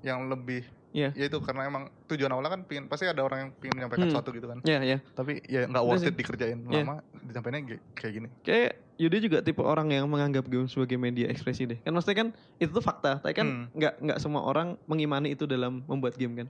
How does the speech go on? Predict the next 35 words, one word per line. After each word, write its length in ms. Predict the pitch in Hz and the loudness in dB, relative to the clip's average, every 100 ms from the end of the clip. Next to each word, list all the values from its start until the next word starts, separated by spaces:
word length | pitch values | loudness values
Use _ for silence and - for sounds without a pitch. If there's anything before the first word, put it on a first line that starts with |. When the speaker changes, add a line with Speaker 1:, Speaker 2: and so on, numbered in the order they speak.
| - | -10
Speaker 1:
Iya. 300 | 143 127 117 | -4 -4 -4
Speaker 2:
Ada 180 | 120 139 | -2 0
yang 80 | 135 | 2
simply 240 | 135 131 147 | 0 -2 0
nggak 140 | 139 | 2
tahu, 140 | 185 196 | 2 2
pokoknya 220 | 156 175 | 2 0
aku 100 | 202 | -2
suka 240 | 208 - | -4 -2
aja, 240 | - 147 131 | 0 0 -2
kan 140 | - 135 | -2 -2
ada. 260 | 123 113 - - - | 0 0 -2 -20 -10
Speaker 1:
Hmm. 120 | - | -4
Speaker 2:
Ada 120 | 131 127 | 0 2
yang 100 | 123 | 0
nggak 100 | 117 | 2
tahu, 80 | 160 | 2
pokoknya 200 | 151 165 | 2 0
aku 140 | 160 175 | 0 -4
suka 180 | - 139 | -4 -4
main 140 | 135 131 | -2 -2
game 140 | 151 | -2
karena 400 | 156 135 143 160 - | -2 -2 -2 -6 -8
gini, 160 | - | -8
gini, 160 | 120 120 | -6 -8
gini. 200 | 120 127 123 123 - - | -6 -6 -8 -10 -16 -14
Tapi, 180 | 127 131 | -4 -2
Speaker 1:
Hmm. 100 | 120 | -2
Speaker 2:
tapi 120 | 107 | -2
kayak 200 | 170 139 131 | 0 0 0
yang 120 | 131 160 - - - - | -4 -10 -18 -20 -20 -10
gimana? 240 | 143 131 | -6 -6
Padahal 300 | - 143 156 | -4 0 0
kalau 160 | 185 160 | 2 0
misalnya 480 | 151 147 139 135 | 0 0 0 0